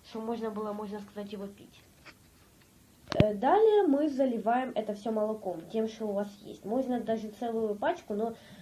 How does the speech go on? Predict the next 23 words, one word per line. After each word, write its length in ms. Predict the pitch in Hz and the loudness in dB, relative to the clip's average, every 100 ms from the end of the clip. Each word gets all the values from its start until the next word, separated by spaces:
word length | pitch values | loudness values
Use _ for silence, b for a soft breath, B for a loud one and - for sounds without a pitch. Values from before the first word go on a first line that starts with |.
| 160 - | -14 -6
целая 220 | 240 233 | 0 0
пачка 320 | 247 240 - | 0 -2 -4
будет 240 | 214 226 | -2 -2
сильно 240 | 214 233 226 | -2 -2 0
много, 320 | 254 311 233 | 2 2 2
половинку. 760 | 202 220 220 202 175 165 165 156 - | 0 2 2 2 -6 -10 -12 -14 -8
Но 180 | 208 | -2
я 380 | 220 220 294 294 | 0 2 4 4
заливаю, 440 | 226 220 220 254 220 | 2 0 2 2 2
у 40 | |
меня 100 | 214 | 0
тут 140 | 208 - - - | -4 -8 -18 -20
совсем 460 | - 220 - 226 208 | -12 -10 -2 0 2
мало 320 | 214 202 190 | 2 4 2
осталось, 460 | 196 - 269 226 202 | 2 -2 2 2 0
он 120 | 190 | -6
на 140 | 190 185 | -6 -6
дне 260 | 196 185 180 | -4 -4 -6
совсем. 340 | 185 - 196 - B B B B | -10 -8 -10 -10 B B B B
И 100 | - | -2
я 140 | 233 247 | 2 4
вылью 400 | 220 214 202 190 | 4 0 0 -2
всё. 320 | - 165 | -8 -12